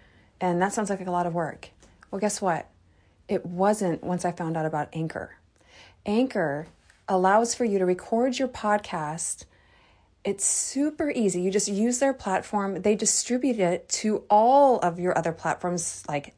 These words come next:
Apple, Spotify, Stitch. And, um, let me tell you, one thing I did learn,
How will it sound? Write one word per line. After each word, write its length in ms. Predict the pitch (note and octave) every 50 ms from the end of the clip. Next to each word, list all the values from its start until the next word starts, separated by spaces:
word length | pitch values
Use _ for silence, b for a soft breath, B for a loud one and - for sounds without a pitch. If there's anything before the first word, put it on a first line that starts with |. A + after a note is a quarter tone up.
| _ -
Apple, 560 | A#3 A#3 A3+ A#3+ B3+ A#3+ A3+ A3+ A3+ A3 A3 B B B
Spotify, 680 | - - - - G#3+ G#3+ G#3 G#3 G#3 A3 G#3+ G#3 G3+ G3
Stitch. 420 | - - - G#3+ G#3 G3+ - - B B B B B B B
And, 140 | G#3+ G#3+ G#3+
um, 220 | G#3+ G#3+ - -
let 100 | G#3+ A3+
me 100 | A#3 A3+
tell 200 | A3 - G#3 G3
you, 180 | F#3 E3 D#3 C#3+
one 240 | F3 F3+ F#3 F#3+
thing 180 | F#3 G#3 G3+ F#3
I 60 | F3
did 160 | F3 F#3+ F#3
learn, 320 | G3+ G#3+ A3 A3+ A#3+ B3